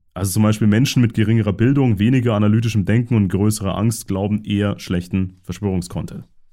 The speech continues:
Kurzfristig scheint Verschwörungscontent zu wirken wie eine Droge, also beruhigend und stimulierend zugleich. Ja, so ein bisschen die ideale Droge.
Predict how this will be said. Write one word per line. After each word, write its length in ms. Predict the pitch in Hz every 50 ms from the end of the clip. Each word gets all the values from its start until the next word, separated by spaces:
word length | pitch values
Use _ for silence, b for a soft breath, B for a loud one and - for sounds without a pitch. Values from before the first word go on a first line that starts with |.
| _ _ _ - _ _ _ - - - - _ _ _ - _ _ - B B B B B B B B B B B B B B B B B B
Kurzfristig 960 | - - 220 262 311 - - - - 92 87 85 - - - - - - - - -
scheint 420 | - - - 131 127 139 147 147
Verschwörungscontent 1120 | - 131 - 117 127 139 143 143 139 127 - - - - 123 120 117 - 120 110 107 107 -
zu 220 | - 117 101 92
wirken 320 | 113 123 131 - 127 120 110
wie 140 | 110 110
eine 260 | - 104 104 104 101 90
Droge, 560 | - 104 92 85 104 123 131 127 131 123 101
also 180 | 101 95 98 90
beruhigend 680 | 90 107 104 92 95 107 120 131 127 123 127 123 120 110
und 140 | 98 107 107
stimulierend 680 | - - - 117 110 110 104 98 113 127 123 117 107
zugleich. 680 | - - 92 92 95 90 87 95 117 156 - - - - - - _ _ - - _ _ - - -
Ja, 280 | - 101 110 120 120
so 80 | 107 98
ein 40 | 98
bisschen 180 | 101 104 101
die 120 | 104 - 127
ideale 400 | 120 117 113 107 104 104 104 90
Droge. 600 | - 95 92 104 113 123 120 131 139 151 -